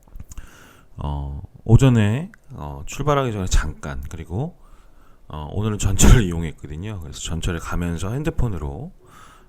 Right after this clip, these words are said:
매매 한 번, 그리고, 어, 다녀와서 종가 베팅, 이렇게 총 세 번. 오늘은 영화테크 이 한 종목만 가지고 매매를 했습니다. 어, 물론 하루 종일 매매할 때는 여러 종목을 매매하지만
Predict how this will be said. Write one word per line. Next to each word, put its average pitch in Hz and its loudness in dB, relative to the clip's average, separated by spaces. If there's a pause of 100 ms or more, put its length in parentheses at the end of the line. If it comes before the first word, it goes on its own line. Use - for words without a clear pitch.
매매 82 -4
한 82 -4
번, 78 -4
그리고, 123 -8 (540)
어, 69 -12
다녀와서 113 4
종가 92 0
베팅, 71 -4 (120)
이렇게 95 -4
총 156 -2
세 180 2
번. 95 -4 (380)
오늘은 123 6
영화테크 113 4
이 98 -2
한 175 -2
종목만 120 2
가지고 85 -2
매매를 80 -2
했습니다. 76 -8 (760)
어, 87 -2 (260)
물론 123 2
하루 - -8
종일 107 0
매매할 87 0
때는 104 -4
여러 92 0
종목을 95 -2
매매하지만 90 -4